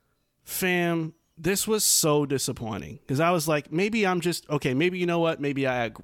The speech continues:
I outgrew it. Because like I said earlier, the GameCube era, oh man, Pikmin was the shit. Oh man, it's so dope. I played it in Target, you know, the demo, I played it at home. I'm like, "Oh, I love this. This is a really cool, chill ass game." And then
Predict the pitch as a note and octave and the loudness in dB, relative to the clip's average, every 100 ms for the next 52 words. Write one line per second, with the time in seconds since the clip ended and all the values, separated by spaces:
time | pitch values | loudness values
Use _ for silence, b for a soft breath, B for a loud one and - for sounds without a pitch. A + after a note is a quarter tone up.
0 | - B2+ A#2 - C3+ D#3 F3 E3+ _ _ | -4 0 0 -2 -2 0 0 -2 _ _
1 | - F3+ E3+ G3 F#3+ G#3 F3+ F3 G#3 B2 | -2 0 0 0 0 2 0 2 0 -2
2 | F#2+ - C3 D#3+ F3+ F#3+ F3+ F3+ F#3 F3+ | -4 -6 -2 0 0 -2 0 0 0 0
3 | D#3 D#3 B2+ C3 G2+ - E3 D3 B2 G2+ | 2 2 0 -4 -6 -6 -4 -2 -4 -4
4 | - G#2 - E3 - _ _ - D3 D3+ | -4 -2 -2 -2 -6 _ _ -6 -2 0
5 | A#2+ B2+ A#2 - C3+ B2+ B2 A2 G#2+ C#3+ | 0 -2 0 0 0 0 -2 -2 -2 -2
6 | B2 G#2+ A#2+ D#3+ E3+ E3+ C#3 B B B | -2 -4 -2 -2 0 -4 -6 B B B
7 | B B C#3 B2+ A#2 A#2+ D#3+ E3+ D#3+ D#3+ | B B -4 -2 -2 0 2 2 2 2
8 | D#3+ A2+ - C#3 C#3 A2 D#3+ D#3+ E3 C#3 | 0 -4 -4 -2 -2 -2 -2 0 -2 -2
9 | C3 A2 D3 D#3 D#3 C#3 D3+ F3 C#3+ - | -4 -2 -2 0 2 2 2 0 0 0
10 | C3 B2+ - C#3+ E3+ E3 - E3+ E3+ - | -2 -2 0 2 2 0 0 0 2 0
11 | D#3 D3+ D3 C#3+ E3+ F3+ G#2+ _ _ _ | 2 2 0 -2 -2 -2 -4 _ _ _
12 | _ _ _ _ _ _ - C#3+ C#3+ E3 | _ _ _ _ _ _ -12 -2 0 2
13 | F3 C#3+ | 2 0